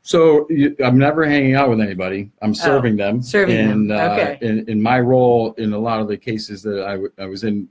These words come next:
Speaker 1: like, uh, uh, so with Michael Jackson, we had him in our restaurant one night for, in New York City. He had a broken foot, and he, uh, couldn't go anywhere by himself. So I was his assigned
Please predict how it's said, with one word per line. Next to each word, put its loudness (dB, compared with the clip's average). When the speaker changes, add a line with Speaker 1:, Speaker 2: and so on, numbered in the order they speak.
Speaker 1:
like, -10
uh, -4
uh, -6
so 0
with -2
Michael 2
Jackson, 0
we 2
had -2
him -2
in -4
our -4
restaurant -4
one -4
night -6
for, -8
in -2
New -2
York -4
City. 2
He -2
had -2
a -4
broken -2
foot, 0
and 2
he, 2
uh, 0
couldn't 2
go 4
anywhere 2
by -2
himself. 0
So 2
I 2
was 0
his -6
assigned -6